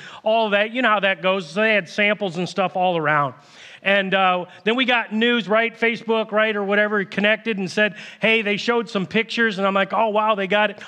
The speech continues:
all done. The floors look great. The carpet looks great. The walls, the way they decorate it was really cool," right? And then now, about two or three weeks <laughs> later, I, I stumbled on some other,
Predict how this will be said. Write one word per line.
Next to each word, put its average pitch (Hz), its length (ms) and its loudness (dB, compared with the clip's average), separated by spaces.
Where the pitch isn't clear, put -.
all 214 260 0
done. 208 280 2
The 196 60 -6
floors 208 380 -2
look 208 240 -2
great. 202 300 0
The 208 40 -20
carpet 208 380 -2
looks 208 220 -4
great. 208 320 0
The 208 80 0
walls, 202 520 0
the 175 140 -2
way 214 160 2
they 208 140 0
decorate 202 480 0
it 202 100 -2
was 170 140 -6
really 208 260 0
cool," 220 300 -2
right? 214 280 2
And 220 160 0
then 240 220 0
now, 214 200 2
about 247 420 0
two 311 180 0
or 302 120 2
three 269 260 0
weeks 254 320 0
<laughs> - 0 -
later, 214 480 0
I, 226 260 2
I 220 40 -2
stumbled 254 540 -2
on 226 400 2
some 226 260 -2
other, 226 380 0